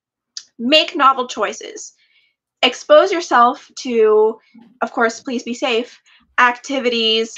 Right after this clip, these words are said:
and places where you normally wouldn't go. Really shake things up in your life, because that is, in my understanding, the safer way to invite more magic into your life.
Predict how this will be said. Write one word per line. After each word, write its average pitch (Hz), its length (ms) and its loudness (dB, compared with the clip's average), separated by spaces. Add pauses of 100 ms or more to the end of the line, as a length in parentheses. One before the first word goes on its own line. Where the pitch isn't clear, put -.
and 202 200 -4
places 233 720 0
where 208 120 0
you 202 260 -10
normally 226 360 -4
wouldn't 208 360 -6
go. 196 360 2
Really 311 260 -2
shake 262 340 -2
things 233 400 -6
up 220 160 -2
in 220 120 -4
your 196 140 -6
life, 180 500 -8 (560)
because 233 760 0 (680)
that 214 320 2 (160)
is, 226 540 0 (760)
in 247 160 0
my 254 200 2
understanding, 240 520 -4
the 220 80 -8
safer 262 500 -2
way 214 320 0
to 240 160 -6
invite 208 600 -2
more 208 460 -4 (320)
magic 233 440 -2
into 247 200 -4
your 202 100 -4
life. - 360 -8